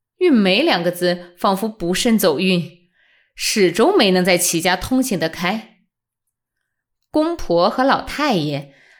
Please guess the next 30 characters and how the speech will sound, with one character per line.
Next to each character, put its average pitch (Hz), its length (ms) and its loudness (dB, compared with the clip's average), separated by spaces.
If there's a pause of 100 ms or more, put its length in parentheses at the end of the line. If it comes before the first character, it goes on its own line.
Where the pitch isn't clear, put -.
(140)
自 285 220 -2
然 254 160 4
没 262 100 0
有 277 140 0
喊 233 180 -6
她 190 160 -4
名 170 280 -2
字 226 100 -4
的 202 100 0
习 165 280 -4
惯 180 200 0
与 147 60 -4
必 190 240 -6
要， 190 320 -4 (920)
别 196 280 2
人 311 220 2
呢， 208 280 0 (520)
又 403 100 4
觉 202 200 2
得 262 100 2
她 302 160 0
只 - 160 -4
是 226 140 -4
个 247 100 0
主 254 300 -4
妇， - 500 -6 (300)
和 240 220 0
韵 302 360 4
与 170 280 -6
“梅” 156 580 -4